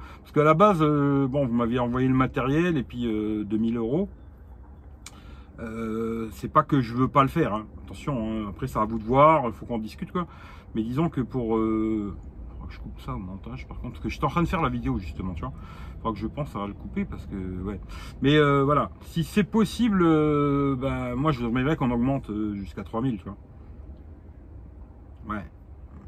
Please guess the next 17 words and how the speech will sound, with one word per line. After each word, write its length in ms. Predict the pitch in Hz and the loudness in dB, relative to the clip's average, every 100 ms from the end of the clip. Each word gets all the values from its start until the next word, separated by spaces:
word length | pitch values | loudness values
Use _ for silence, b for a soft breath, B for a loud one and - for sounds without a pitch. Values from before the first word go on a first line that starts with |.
| - | -14
Parce 140 | - - | -10 -2
que 80 | |
bon, 180 | 135 135 | 0 2
moi, 160 | 123 107 | 2 0
tu 100 | - | 2
vois, 280 | 139 131 101 | 4 4 2
personnellement, 680 | 110 - 113 135 123 95 87 B B B B B - | -6 -4 0 0 0 -4 -10 B B B B B -8
moi, 100 | 104 | -4
je 80 | |
veux 80 | 104 | -2
bien 200 | 107 135 | 2 2
vendre 200 | 113 113 | 2 -2
des 140 | 104 110 | -2 -2
trucs, 300 | 127 110 104 | -4 -6 -4
euh, 180 | 98 | -4
de 100 | 95 | -2
merde, 280 | 120 170 - | 0 0 -2